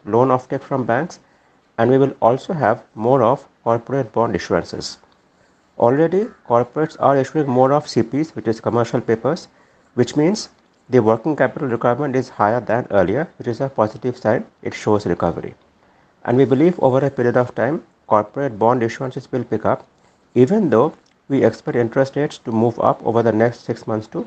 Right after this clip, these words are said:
one year. That is, what we are saying is, even at the cost of a little higher interest rates,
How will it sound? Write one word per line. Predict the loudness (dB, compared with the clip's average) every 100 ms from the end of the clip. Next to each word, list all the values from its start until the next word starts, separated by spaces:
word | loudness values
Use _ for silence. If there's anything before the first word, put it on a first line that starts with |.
| -2
one | 0 0
year. | -4 -10 _ _ _ _ _ _ -4
That | 0 0
is, | 2
what | 0 0
we | -8
are | -4
saying | 0 0 0
is, | -2 -6 -2
even | 0 2 0
at | 0
the | -4
cost | 0 0 0
of | -6 -4
a | -2
little | -2 -4 -4
higher | -4 0 0
interest | 0 -2 -4 -4 -4
rates, | -4 -6